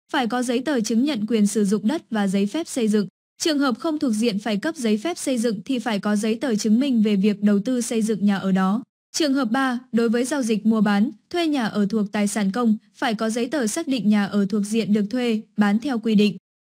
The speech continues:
Trường hợp bốn, đối với giao dịch tặng cho nhà tình nghĩa, nhà tình thương, nhà đại đoàn kết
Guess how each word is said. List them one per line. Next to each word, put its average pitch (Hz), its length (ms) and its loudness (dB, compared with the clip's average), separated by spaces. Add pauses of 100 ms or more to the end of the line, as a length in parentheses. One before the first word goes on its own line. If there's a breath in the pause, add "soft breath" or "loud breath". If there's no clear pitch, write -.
Trường 294 160 2
hợp 269 180 2
bốn, 226 300 2 (100)
đối 226 180 2
với 233 160 0
giao 277 180 -2
dịch 220 220 -2
tặng 208 200 -4
cho 240 140 -4
nhà 220 220 2
tình 196 240 4
nghĩa, 214 240 4 (200)
nhà 262 180 -2
tình 220 220 0
thương, 254 260 2 (220 loud breath)
nhà 285 160 -2
đại 240 180 -2
đoàn 226 240 0
kết 330 200 -2